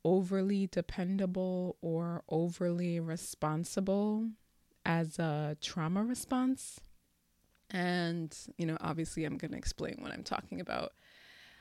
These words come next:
For me, I've always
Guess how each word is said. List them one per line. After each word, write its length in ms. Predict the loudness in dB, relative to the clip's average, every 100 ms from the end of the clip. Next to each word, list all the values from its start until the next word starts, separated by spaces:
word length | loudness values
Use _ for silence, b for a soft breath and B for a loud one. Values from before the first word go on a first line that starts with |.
| B
For 280 | -10 0 2
me, 880 | 2 4 8 8 8 4 2 -2 -4 B B B B B _ _ -2
I've 280 | 2 2 2 2
always 540 | 4 6 6 4